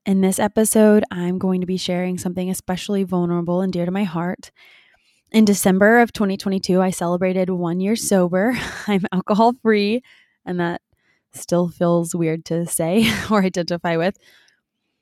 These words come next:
In December, I threw a party.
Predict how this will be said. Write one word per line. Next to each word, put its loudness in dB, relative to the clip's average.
In 2
December, 2
I -2
threw 4
a -2
party. 0